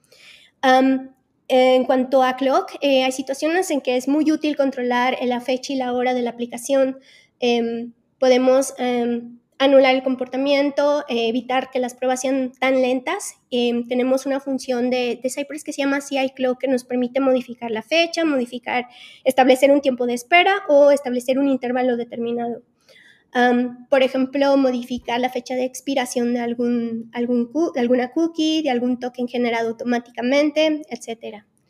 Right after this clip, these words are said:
Y, em, prácticamente tenemos acceso total al dom. Ah, además de esto, Cypress provee unos métodos que son métodos auxiliares y vienen documentados por completo en,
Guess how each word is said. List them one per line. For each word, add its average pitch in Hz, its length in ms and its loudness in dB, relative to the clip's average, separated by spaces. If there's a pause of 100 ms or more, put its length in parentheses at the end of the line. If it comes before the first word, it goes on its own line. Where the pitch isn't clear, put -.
(800)
Y, 359 460 6
em, 285 400 4
prácticamente 349 640 2
tenemos 285 500 0
acceso 285 460 -2
total 254 320 0
al 254 180 0
dom. 233 300 -2 (500)
Ah, 254 320 2
además 262 400 2
de 320 280 4
esto, 320 400 -2
Cypress 294 500 -4
provee 269 480 2
unos 285 280 0
métodos 277 460 -6
que 277 80 -16
son 262 160 -4
métodos 269 420 0
auxiliares 240 680 -4
y 240 140 -10
vienen 247 340 0
documentados 247 640 -4
por - 160 -10
completo 254 560 -2
en, 240 300 -2